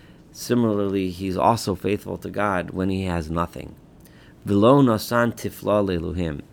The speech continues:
And he did not, and this is an odd kind of phrase here, which, um, the word, t-, and he did not, uh,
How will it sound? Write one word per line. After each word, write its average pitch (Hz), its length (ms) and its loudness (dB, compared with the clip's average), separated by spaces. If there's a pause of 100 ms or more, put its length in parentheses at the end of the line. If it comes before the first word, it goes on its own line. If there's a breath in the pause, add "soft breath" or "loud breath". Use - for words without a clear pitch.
(500 soft breath)
And 101 160 -4
he 110 140 -2
did 104 180 0
not, 123 300 6
and 120 80 2
this 147 140 -2
is 143 60 -4
an 123 200 0 (100)
odd 127 320 2
kind 107 220 -2
of 95 80 -2
phrase 98 380 0
here, 80 340 -8 (100)
which, 101 320 -4
um, 95 360 -4 (1900 loud breath)
the 113 100 4
word, 131 280 6
t-, - 200 -4
and 107 240 0
he 113 80 -2
did 107 140 -2
not, 131 280 2 (640 loud breath)
uh, 98 240 2